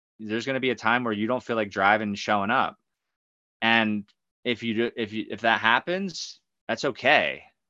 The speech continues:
You know, the worst part is not the not showing up. The worst part is the mental shame and guilt and blame that we give to ourselves, and that we're just,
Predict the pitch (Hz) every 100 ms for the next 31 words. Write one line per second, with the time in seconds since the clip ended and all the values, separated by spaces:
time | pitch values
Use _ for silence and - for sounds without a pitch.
0 | _ _ _ 104 104 104 113 - - _
1 | 123 123 117 156 208 - - - 101 95
2 | 90 - 110 104 98 95 98 98 - _
3 | _ _ _ _ _ - 120 175 208 131
4 | 117 117 - - 117 101 90 101 131 90
5 | 80 _ _ 101 98 127 180 - 113 104
6 | 98 101 101 101 113 139 180 - - 120
7 | 104 - - 131 131 120 101 95 92 -
8 | 110 123 - 101 87 90 107 123 113 98
9 | 95 104 90 101 123 - 104 90 90 -
10 | 90 85 82 90 - - - - _ -
11 | 113 117 117 110 107